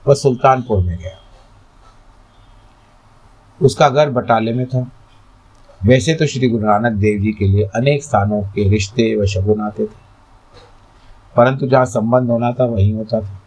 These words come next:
होता है, आपको तो पता है। मूले ने पन्द्रह सौ दस, पन्द्रह सौ दस विक्रम में, यानी संवत, विक्रम संवत में ब्राह्मण को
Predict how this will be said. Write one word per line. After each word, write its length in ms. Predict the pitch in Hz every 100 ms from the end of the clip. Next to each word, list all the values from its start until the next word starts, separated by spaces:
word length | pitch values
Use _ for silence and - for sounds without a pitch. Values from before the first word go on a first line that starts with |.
| - - _ -
होता 240 | 104 98 113
है, 100 | 107
आपको 240 | 98 107
तो 100 | 110
पता 240 | 120 117
है। 100 | 120 - - _ _ _ - - - - -
मूले 320 | 104 113 117 113
ने 100 | 120
पन्द्रह 420 | 110 104 107 107
सौ 180 | 110 104
दस, 240 | 113 - 104
पन्द्रह 300 | 101 107 107
सौ 220 | 107 95
दस 260 | 104 101 101
विक्रम 400 | 101 113 110 101
में, 280 | 98 101 - _ _ - _ - _ - - - - - - - - - _ - -
यानी 200 | 101 113
संवत, 420 | 101 123 123 101 -
विक्रम 400 | 98 101 117 123 165 - _ -
संवत 380 | - 110 120 117
में 200 | 110 113
ब्राह्मण 360 | 104 101 107 113
को 260 | 113 127